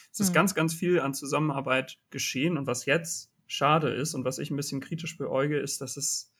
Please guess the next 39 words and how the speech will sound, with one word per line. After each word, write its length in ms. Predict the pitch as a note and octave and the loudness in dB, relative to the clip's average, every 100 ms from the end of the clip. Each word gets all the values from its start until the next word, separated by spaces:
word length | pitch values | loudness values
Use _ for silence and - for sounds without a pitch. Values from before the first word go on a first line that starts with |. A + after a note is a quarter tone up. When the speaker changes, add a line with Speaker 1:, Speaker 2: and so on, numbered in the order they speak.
| - | -4
Speaker 1:
jetzt 320 | D3+ D3+ - | -2 0 0
doch 140 | D3+ | 0
leider 320 | D3+ D3+ D3 C3 | 4 4 4 2
wieder 240 | C3+ C3 | 2 2
in 100 | C3+ | 2
eine 120 | B2+ | 2
andere 400 | C3+ D3 C3+ C3 | 2 2 0 -2
Richtung 560 | B2 A#2+ B2 A2+ A2+ A#2 _ _ | -4 -6 -6 -4 -4 -8 _ _
zu 200 | - - | -14 -10
gehen 300 | A#2+ B2 B2 | -2 0 0
scheint. 640 | A#2 - A2 G#2+ A2 - - | -2 -6 -6 -6 -8 -12 -8
Also 240 | A#2 A#2 G#3 | -6 -2 0
Speaker 2:
Ja. 280 | G3+ G3+ A#3 _ _ _ | 2 0 -6 _ _ _
Speaker 1:
gerade 300 | - C3 C3 | -6 0 2
mit 180 | B2+ B2 | 0 0
dem, 180 | C3 B2 | 0 0
was 240 | A#2 - | -2 -4
Trump 520 | - - C#3+ F3 F#3 | -6 -2 0 0 -4
in 100 | - | -4
den 160 | D3+ D3 | -2 0
U 80 | C#3+ | -2
S 140 | C#3 | -2
A 160 | B2+ C3 | -2 -4
gemacht 440 | B2+ B2 C3+ - | -2 -4 -6 -10
hat, 380 | C#3+ B2 - A#2+ A#2 | -8 -8 -10 -10 -4
ähm, 400 | A#2+ A#2 A#2 A#2 - | -2 -2 -2 -6 -6
der 120 | A2+ | -2
ja 120 | A2+ | -2
auch 180 | A2+ - | -4 -8
dann 280 | - A2+ A2+ | -6 -4 -4
diese 420 | A2+ - A2+ A2 | -6 -6 -6 -4
Space 540 | - - B2+ D3 D3 | -4 0 0 2 0
Force 480 | - - C#3+ C#3 - | -4 -2 0 0 -2
da 180 | C#3+ B2+ | -2 -2
angekündigt 800 | C3 C#3 - D3 C#3+ C#3 - - | -2 -4 -6 -4 -4 -4 -8 -8
hat 180 | C3 | -8
und 300 | B2+ B2 B2 _ _ _ _ _ _ _ _ _ | -6 -6 -8 _ _ _ _ _ _ _ _ _
ja, 320 | A#2+ A2+ A#2 | -2 0 0
so 400 | A#2 C3 B2 A2+ | -2 -4 -2 -4